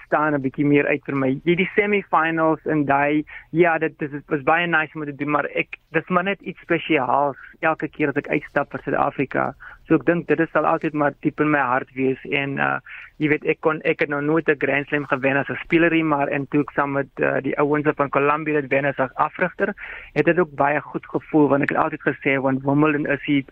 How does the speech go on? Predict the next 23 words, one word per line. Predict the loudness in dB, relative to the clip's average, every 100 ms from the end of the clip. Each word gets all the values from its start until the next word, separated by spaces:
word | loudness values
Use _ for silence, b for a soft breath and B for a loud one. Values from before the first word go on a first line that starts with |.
| -6
is | -6 -4
die | -2
Grand | 0 0 0
Slam | -2
wat | 0
ek | -2
altyd | 0 0 0 -2
wil | -2 0
gewen | 0 0 0
het. | -4 -4
Jy | -2
weet, | -2 -2 -12 B B B -2
daai | -2 0
tyd | -2 -2
toe | -2
ek | -2
opgroei | -2 -2 2 2
in | 2
Oukiep, | 0 -2 -2
wat | -4 -2
ons | -4 -2
maar | -2
net | -2